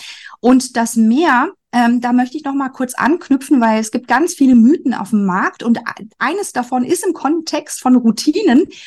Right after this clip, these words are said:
was sich wirklich über viele Jahre wahnsinnig hält,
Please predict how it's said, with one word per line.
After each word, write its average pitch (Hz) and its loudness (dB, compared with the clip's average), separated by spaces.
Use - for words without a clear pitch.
was 226 -2
sich 302 -6
wirklich 320 -4
über 233 0
viele 381 2
Jahre 220 -6
wahnsinnig 294 0
hält, 233 0